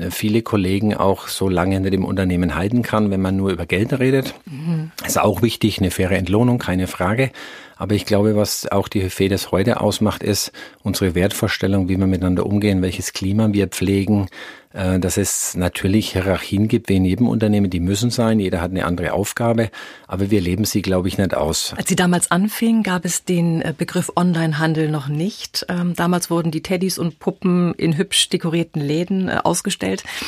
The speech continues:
Speaker 2: Das reicht heute vermutlich nicht mehr. Wie viele Verkäufe decken Sie über den E-Commerce ab?
Speaker 1: Also mittlerweile ist das natürlich mit einer gigantischen Dynamik, da erzähle ich Ihnen jetzt auch nichts ganz Neues.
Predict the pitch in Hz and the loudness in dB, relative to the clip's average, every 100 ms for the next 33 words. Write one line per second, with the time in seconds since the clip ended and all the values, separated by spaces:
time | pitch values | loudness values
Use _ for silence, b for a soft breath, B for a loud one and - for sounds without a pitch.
0 | B B - 180 - 175 175 - 185 170 | B B 0 0 2 2 0 0 -2 0
1 | 180 175 170 170 170 156 - 147 151 165 | 0 2 2 0 -2 -2 -8 -2 0 0
2 | - - 147 135 135 147 185 226 214 - | -4 -4 -2 0 0 0 0 2 0 0
3 | 180 190 190 - 196 180 180 156 175 165 | -2 -2 0 0 0 0 0 0 0 0
4 | 165 160 175 - 156 147 143 - 143 - | -2 -2 -2 -2 -2 -2 -2 -4 -6 -10
5 | B B B B B B B B B - | B B B B B B B B B -6
6 | - 92 90 113 104 95 92 - 95 98 | 0 2 4 2 4 2 0 -2 0 0
7 | 92 85 90 90 87 92 - 82 90 87 | 0 0 -2 0 0 0 -2 0 0 -2
8 | 92 85 80 87 123 123 82 67 - 90 | -2 -2 0 2 2 2 0 0 0 0
9 | 92 92 92 90 87 - 87 - 90 - | 0 2 2 2 0 -2 -4 -2 -4 -4
10 | - 85 80 87 90 123 120 | -2 -2 0 2 2 2 -2